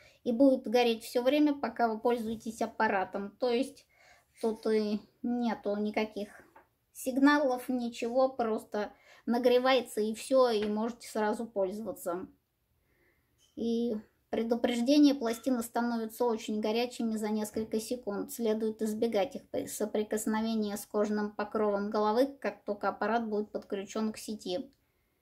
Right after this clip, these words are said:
Если вы выбрали максимальную температуру, щипцы становятся очень горячие.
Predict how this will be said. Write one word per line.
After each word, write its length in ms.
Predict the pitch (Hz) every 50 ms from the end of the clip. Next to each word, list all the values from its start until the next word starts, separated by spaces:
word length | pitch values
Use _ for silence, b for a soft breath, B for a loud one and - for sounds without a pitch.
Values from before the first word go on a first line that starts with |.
| _ _ _ _ _ _ _ _ _ _ _ _ _ -
Если 320 | - 233 240 240 247 240 240
вы 100 | 233 226
выбрали 400 | 233 240 233 226 233 233 233 220
максимальную 640 | 226 226 220 - - - 226 233 240 233 226 220
температуру, 920 | 220 - 220 214 - - 214 214 214 214 - 269 277 294 294 285 285 - - _ _ _ _ _ _ _ _ _ _ _ _
щипцы 440 | - - - 220 - - - 262 254
становятся 600 | 269 - 240 233 233 233 226 220 220 - - - - - _ -
очень 680 | 226 220 214 208 220 214 - - - 196 196 190 190
горячие. 800 | 202 196 190 190 185 185 180 180 - - - 175 220 233 240 214